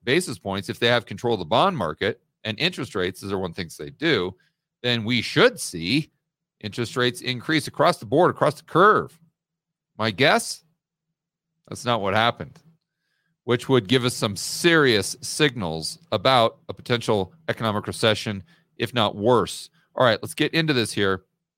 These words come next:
This is kind of the running tally of what's happening. Uh, the run on Stupid Valley Bank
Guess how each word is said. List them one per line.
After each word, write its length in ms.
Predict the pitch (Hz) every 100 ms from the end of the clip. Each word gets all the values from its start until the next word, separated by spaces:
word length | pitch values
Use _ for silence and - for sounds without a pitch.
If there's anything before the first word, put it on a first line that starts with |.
| _ _ _ _ _ - _
This 100 | 120
is 40 | -
kind 200 | 147 135
of 60 |
the 100 | 113
running 400 | 101 123 135 113
tally 460 | 90 123 127 120 98
of 80 | 87
what's 180 | 104
happening. 520 | - 107 107 85 80 78 - - - _
Uh, 180 | 107 110
the 140 | 117
run 360 | 123 143 147 143 -
on 440 | 131 123 120 117 - _ _ _
Stupid 440 | - - 143 135 104
Valley 260 | 131 123
Bank 420 | 98 120 131 139